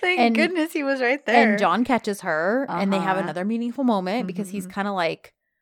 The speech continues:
Speaker 2: um, "You just, like, did that." Like,
Speaker 1: Yeah, yeah. He's
Speaker 2: "You
Speaker 1: like,
Speaker 2: just"
Speaker 1: "You didn't even hesitate."
Speaker 2: Yeah, and she goes, "Because I knew you would be there
Speaker 1: Yeah.
Speaker 2: to catch me."
Speaker 1: Yeah,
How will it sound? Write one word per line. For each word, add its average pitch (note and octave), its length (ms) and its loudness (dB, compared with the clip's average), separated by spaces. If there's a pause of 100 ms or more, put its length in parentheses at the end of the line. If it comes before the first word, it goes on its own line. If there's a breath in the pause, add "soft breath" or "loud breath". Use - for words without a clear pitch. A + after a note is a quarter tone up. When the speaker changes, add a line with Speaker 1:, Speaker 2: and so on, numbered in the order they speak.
(840)
Speaker 2:
um, F3+ 460 -6
"You F3+ 220 -10
just, C#4 280 -4
like, D3 340 -4 (140)
did G3 220 -6
that." D2+ 280 -2 (300)
Like, E3+ 260 -6
Speaker 1:
Yeah, C4 340 2 (140)
yeah. G#3+ 320 0 (600)
He's G3 100 -4
Speaker 2:
"You F#3+ 60 0
Speaker 1:
like, G3+ 80 0
Speaker 2:
just" A3+ 120 -2
Speaker 1:
"You A3 60 -4
didn't A#3+ 180 -4
even A#3 140 -2
hesitate." G#3+ 560 -2
Speaker 2:
Yeah, F#3+ 200 0
and F3 120 -6
she G#3 120 -10
goes, F#3+ 340 -4
"Because G3+ 260 -8
I G3+ 100 -2
knew F#3+ 160 -4
you F3+ 200 -10
would G3 100 -10
be D#3+ 120 -10
there E3+ 320 -8 (120)
Speaker 1:
Yeah. - 280 -10
Speaker 2:
to A3 80 -8
catch C#4+ 320 -8
me." - 240 -16
Speaker 1:
Yeah, D#3+ 240 -10